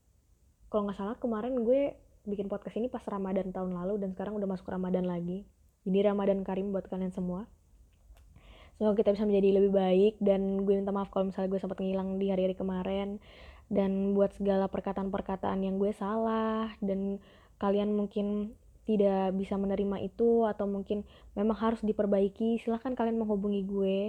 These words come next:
dalam sosial media gue di Instagram at akial hatasya. Buat kalian temen WhatsAppan sama gue juga boleh menghubungi gue di WhatsApp, kasih tau, "Eh, kayak lo kurang tepat di bagian ini nih."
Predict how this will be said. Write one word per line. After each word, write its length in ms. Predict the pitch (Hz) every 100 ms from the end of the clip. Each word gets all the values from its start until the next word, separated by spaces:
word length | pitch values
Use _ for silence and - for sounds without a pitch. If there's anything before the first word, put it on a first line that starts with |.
| 214 190
dalam 240 | 185 185
sosial 320 | 190 180 190
media 320 | 190 185 190
gue 400 | 185 220 208 208
di 240 | 196 185 185
Instagram 400 | 190 185 196 -
at 160 | -
akial 320 | 190 - 185 190
hatasya. 480 | 185 233 - 214 240 _ _ - - - - -
Buat 160 | 190 202
kalian 240 | 196 202
temen 240 | 190 196
WhatsAppan 480 | 196 196 202 190 196
sama 160 | 196 190
gue 160 | 190
juga 320 | 202 202 190 -
boleh 320 | 214 214 208
menghubungi 560 | 208 196 190 196 196
gue 320 | 190 196 196 185 - - - -
di 160 | 202
WhatsApp, 480 | 202 202 - 202 -
kasih 160 | 196 -
tau, 140 | 202
"Eh, 80 | 254 -
kayak 160 | 302
lo 160 | 339 349
kurang 240 | - 247
tepat 240 | 233 233 226
di 80 | 214
bagian 320 | 202 202 -
ini 160 | 196
nih." 200 | 185 190